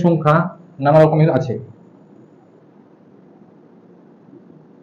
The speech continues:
রাষ্ট্রপতি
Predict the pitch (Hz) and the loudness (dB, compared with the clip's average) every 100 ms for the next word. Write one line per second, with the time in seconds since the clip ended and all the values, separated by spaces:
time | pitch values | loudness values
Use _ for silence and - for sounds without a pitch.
0 | _ - _ _ - - _ - _ _ | _ -20 _ _ -20 -20 _ -20 _ _
1 | - 196 160 - - - _ _ _ _ | -2 -2 -2 -6 -12 -18 _ _ _ _
2 | _ _ _ _ _ - - _ _ _ | _ _ _ _ _ -20 -20 _ _ _
3 | _ _ _ _ _ _ _ _ - 131 | _ _ _ _ _ _ _ _ -20 -20
4 | - _ _ _ _ _ _ _ _ _ | -20 _ _ _ _ _ _ _ _ _
5 | _ _ _ _ - 131 127 135 - 190 | _ _ _ _ -16 -10 -4 -4 -2 -2
6 | 190 | 0